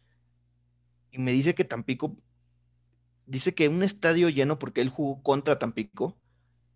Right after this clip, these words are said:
eh, el Tamaulipas lleno es, o sea, le hacen temblar las piernas a la gente, a los jugadores. Y me dice, son pocos los estadios que ha-, que me han logrado eso. Él jugó en, en América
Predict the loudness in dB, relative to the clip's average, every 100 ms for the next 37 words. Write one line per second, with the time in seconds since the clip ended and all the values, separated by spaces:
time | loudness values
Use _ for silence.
0 | _ _ _ -20 _ -12 -10 -2 0 2
1 | 0 0 2 2 2 -2 -4 _ _ _
2 | _ _ _ -8 0 4 4 2 0 0
3 | 4 4 4 0 2 0 2 -2 -2 -2
4 | -4 -4 -4 -4 -8 -20 _ _ _ -10
5 | -8 -6 -4 0 4 2 0 -10 _ _
6 | _ _ _ _ _ _ _ _ _ _
7 | _ -10 -2 2 4 4 2 2 -2 -2
8 | _ 0 4 4 4 0 -2 4 6 4
9 | 2 4 4 2 -2 2 4 6 4 2
10 | 2 2 4 6 6 6 4 0 -6 2
11 | 2 2 -2 -2 0 -2 -4 -14